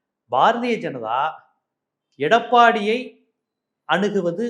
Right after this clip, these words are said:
ஒரு விதமாக, வேலுமணி அந்த கொங்கு மண்டலத்தில் இருக்கக்கூடிய அந்த முன்னாள் அமைச்சர்கள் அவர்களுடன் ஒரு இருக்கக்கூடிய தொடர்பை வேறு விதமாக வைத்திருக்கிறது. இது தவிர்த்து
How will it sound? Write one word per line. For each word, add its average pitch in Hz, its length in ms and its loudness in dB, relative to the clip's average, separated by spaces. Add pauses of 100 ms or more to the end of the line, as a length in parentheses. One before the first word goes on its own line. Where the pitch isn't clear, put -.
ஒரு 151 160 -8
விதமாக, 135 380 -8 (720)
வேலுமணி 240 580 6 (720)
அந்த 185 280 -2
கொங்கு 214 260 -8
மண்டலத்தில் 196 440 -6
இருக்கக்கூடிய 151 400 -10 (800)
அந்த 208 280 0 (260)
முன்னாள் 202 360 -2
அமைச்சர்கள் 180 500 -6
அவர்களுடன் 226 580 -4
ஒரு 196 200 -4
இருக்கக்கூடிய 165 440 -8
தொடர்பை 160 440 -12
வேறு 165 240 -10
விதமாக 139 380 -12 (460)
வைத்திருக்கிறது. 123 560 -12 (640)
இது 202 280 -4
தவிர்த்து 170 520 -2